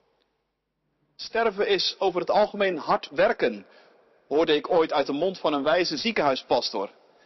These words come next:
De meesten van ons sterven niet als helden. De meesten van ons sterven uitgeput, vermoeid,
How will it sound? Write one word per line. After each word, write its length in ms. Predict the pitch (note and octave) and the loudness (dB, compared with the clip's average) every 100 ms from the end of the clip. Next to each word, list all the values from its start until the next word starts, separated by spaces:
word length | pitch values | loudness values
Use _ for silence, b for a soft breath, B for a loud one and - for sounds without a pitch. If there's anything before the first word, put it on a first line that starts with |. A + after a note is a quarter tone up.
| b b b _ _ _ _ _ _ _ _ _ _ _ _ _ | b b b _ _ _ _ _ _ _ _ _ _ _ _ _
De 60 | - | -4
meesten 320 | D3+ F3 F3 | -2 0 0
van 120 | E3+ | 0
ons 200 | E3 E3 | 2 0
sterven 400 | - A3+ A3+ F3 | 0 0 0 0
niet 160 | D#3+ D#3 | -4 -2
als 380 | C#3 C#3+ - - | 0 0 0 -10
helden. 500 | A2+ C3 C#3 A#2+ G#2 - _ _ _ _ _ _ _ _ _ _ _ _ _ _ _ | -2 0 2 0 -4 -12 _ _ _ _ _ _ _ _ _ _ _ _ _ _ _
De 80 | C3 | -6
meesten 320 | C#3 D3+ D3+ | -4 -4 -4
van 120 | D3+ | -2
ons 220 | D3 D3 | 0 -2
sterven 400 | - E3 D3+ D#3 | -2 -2 0 0
uitgeput, 680 | - F3 - D#3 B2+ A2 - - | 2 0 -2 -2 0 0 -6 -12
vermoeid, 600 | - C#3 F3 C3+ - | -8 -2 0 0 -6